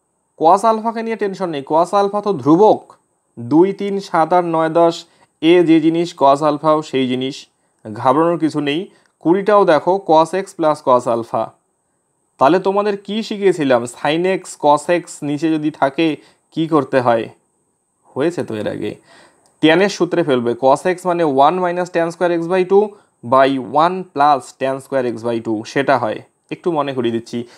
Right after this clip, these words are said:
সংক্ষিপ্তের এই অঙ্কগুলো চলে এসো। এই যে দেখো, দেখতে পাচ্ছ, দেখা যাচ্ছে, হ্যাঁ, আঠাশ নাম্বার cos x বলেছিলাম,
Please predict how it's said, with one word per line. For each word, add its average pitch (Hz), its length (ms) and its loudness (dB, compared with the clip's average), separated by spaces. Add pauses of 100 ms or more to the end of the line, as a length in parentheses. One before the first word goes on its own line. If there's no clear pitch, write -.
(140)
সংক্ষিপ্তের 151 500 -2
এই 135 160 0
অঙ্কগুলো 117 420 -2
চলে 104 300 -6
এসো। 107 180 -6
এই 117 140 0
যে 110 100 -4
দেখো, 95 320 -6
দেখতে 131 260 -2
পাচ্ছ, 156 220 0
দেখা 131 300 2
যাচ্ছে, 107 220 -6
হ্যাঁ, 117 180 -6 (320)
আঠাশ 180 360 0
নাম্বার 135 300 -2
cos 151 260 -2 (160)
x - 20 -20 (500)
বলেছিলাম, 156 560 0